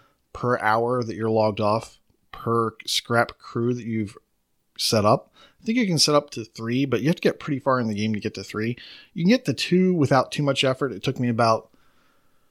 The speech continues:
six to eight hours to get the second one, about six hours, five to six hours to get the first one. Um, so it's really not that much work.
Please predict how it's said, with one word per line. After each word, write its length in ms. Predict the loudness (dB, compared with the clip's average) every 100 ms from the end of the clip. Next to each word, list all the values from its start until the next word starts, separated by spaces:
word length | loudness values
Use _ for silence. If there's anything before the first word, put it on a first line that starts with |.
| _ _ _
six 280 | 0 2 2
to 100 | 2
eight 200 | 2 2
hours 560 | 2 2 2 0 -2 -2
to 80 | 0
get 180 | -4
the 100 | -2
second 340 | -2 0 0 0
one, 240 | -2 -2
about 260 | 0 -2 -2
six 260 | -2 2
hours, 360 | 4 6 4 2
five 220 | 2 2
to 60 | 2
six 180 | -2 2
hours 260 | 2 2
to 60 | -2
get 160 | -4
the 80 | -4
first 320 | -2 0 0
one. 260 | 0 -2 -4 _ _ _ -2
Um, 220 | 0 0
so 160 | 4 4
it's 200 | 4 2
really 200 | 4 4
not 280 | 4 4
that 180 | 4 4
much 200 | 2 0
work. 240 | 0 0